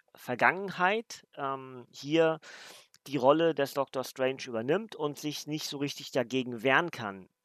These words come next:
Ähm, diese, diese Dame, die dort, äh, Strange verkörpert, heißt Casey, Casey Kinmont.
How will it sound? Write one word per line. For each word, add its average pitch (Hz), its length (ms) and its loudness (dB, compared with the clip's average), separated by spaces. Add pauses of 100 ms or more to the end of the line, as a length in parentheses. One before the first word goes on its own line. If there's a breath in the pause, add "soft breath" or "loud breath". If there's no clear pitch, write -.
Ähm, 123 480 -2 (420 loud breath)
diese, 131 420 4 (420)
diese 120 220 -4
Dame, 180 520 4
die 139 240 -14
dort, 135 480 2
äh, 123 320 0
Strange 123 500 -2
verkörpert, 156 800 0
heißt 131 380 -2
Casey, 180 840 -2 (520 loud breath)
Casey 143 420 -2
Kinmont. 190 800 0